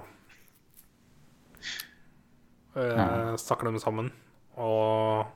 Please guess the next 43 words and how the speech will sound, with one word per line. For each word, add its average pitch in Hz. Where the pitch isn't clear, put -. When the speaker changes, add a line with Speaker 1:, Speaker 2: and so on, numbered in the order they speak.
Speaker 1:
han 101
Speaker 2:
Han -
Speaker 1:
sier -
at 95
Speaker 2:
finner 95
Speaker 1:
jeg 110
har -
skutt -
ei 131
jente. -
Speaker 2:
Ja, -
men 104
han, 104
han 98
har 95
fått 98
Speaker 1:
Det 92
Speaker 2:
sånn 98
Speaker 1:
gikk 110
bra. 120
Speaker 2:
engel. 120
Speaker 1:
Ja. 139
Speaker 2:
Det -
er 95
en 92
engel. 87
Speaker 1:
Og 123
så 123
får 123
vi 127
se 120
i 117
boksen 113
at 113
det 117
var 110
blanks, 110
og 127
det 127
visste -
jo 107
hun, 135
da. -